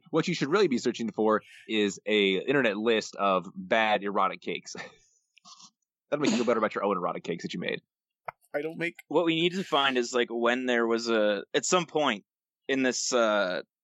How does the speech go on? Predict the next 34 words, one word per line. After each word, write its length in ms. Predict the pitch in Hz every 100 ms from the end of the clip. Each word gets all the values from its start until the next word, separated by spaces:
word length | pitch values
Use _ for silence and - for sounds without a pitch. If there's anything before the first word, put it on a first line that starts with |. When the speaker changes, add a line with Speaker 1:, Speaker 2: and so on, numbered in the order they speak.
| _ -
Speaker 3:
you 140 | 120
know, 220 | 110 107 - _ _ _ _ -
conception 480 | 143 135 131 127
of 80 | 110
there 160 | 113 110
being 200 | 113 110
erotic 340 | 104 104 107 -
bakeries, 640 | 110 113 110 95 82 - _ _ _ _ - -
that 180 | 131 143
means 300 | 135 131 -
that 160 | 117
there 200 | 120 113
is, 280 | 113 107 -
like, 180 | 117 110
a 60 | 113
division 540 | 110 104 98 123 120
between 300 | 117 - 107
erotic 440 | 104 101 104 110
and 160 | 101 90
chaste 380 | - 113 - -
bakeries. 720 | 165 160 180 190 233 233 202 _ _ - _ _ _ _ _ _ _ -
And 140 | 127
I 80 | 123
wanna 300 | 120 131 135
know 160 | 131 123
what 160 | 123 123
that 180 | 113
looks 220 | 107 - 151
like 240 | 131 135 -
in 220 | 120 117 113
their, 260 | 110 104
like, 180 | 98 101 - 110
business 360 | 147 127 127 -
development, 760 | 139 127 120 117 117 127 107